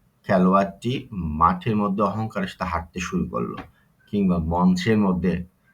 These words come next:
অহংকারবশত হাঁটা, শেক্সপিয়ারের সে বিখ্যাত লাইন, হ্যাঁ, "Start on the stage." তো বন্ধুরা, এবার আসি স্টল, উদ্দেশ্যহীনভাবে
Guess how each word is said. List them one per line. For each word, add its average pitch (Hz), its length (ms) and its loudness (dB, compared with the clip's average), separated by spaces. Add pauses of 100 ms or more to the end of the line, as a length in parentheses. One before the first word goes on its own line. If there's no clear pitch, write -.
(140)
অহংকারবশত 90 760 -2
হাঁটা, 80 480 -4 (240)
শেক্সপিয়ারের - 560 -2
সে - 80 -4
বিখ্যাত 87 460 -2
লাইন, 80 500 0 (1000)
হ্যাঁ, 76 320 -6 (560)
"Start 92 460 4
on 90 200 4
the 82 100 2
stage." - 720 -2 (640)
তো 92 100 -6
বন্ধুরা, 113 640 0
এবার 104 260 2
আসি 95 540 2 (120)
স্টল, 92 640 4
উদ্দেশ্যহীনভাবে 110 1600 -2